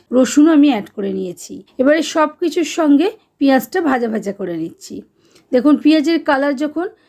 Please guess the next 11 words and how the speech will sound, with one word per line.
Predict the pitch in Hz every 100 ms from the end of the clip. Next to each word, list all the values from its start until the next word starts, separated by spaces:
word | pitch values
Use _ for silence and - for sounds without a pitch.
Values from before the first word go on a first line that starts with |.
| _ _
এরকম | 233 262 302
হালকা | 226 269 285 311 359 370
চেঞ্জ | - 277 277 285
হতে | 294 311
শুরু | 294 294 285
করেছে, | 294 285 -
সেই | 302 - 277 226
পর্যায়ে | 269 247 247 311 - _ _ _
হাফ | 277 277 -
চামচ | 320 320 302
পরিমাণ | 320 294 320